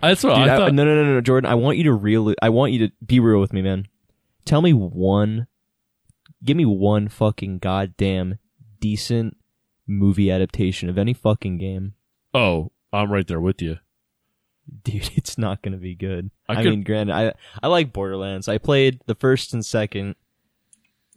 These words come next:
Speaker 2: Didn't finish the third.
Speaker 1: I know, studios are so dumb about that. Like, yes,
Speaker 2: That's
Speaker 1: there's a massive audience for Borderlands, but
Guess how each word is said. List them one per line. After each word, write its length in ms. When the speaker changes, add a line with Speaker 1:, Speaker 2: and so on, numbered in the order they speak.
Speaker 2:
Didn't 260
finish 360
the 100
third. 460
Speaker 1:
I 80
know, 100
studios 440
are 60
so 260
dumb 160
about 200
that. 180
Like, 160
yes, 280
Speaker 2:
That's 100
Speaker 1:
there's 200
a 80
massive 600
audience 420
for 120
Borderlands, 500
but 200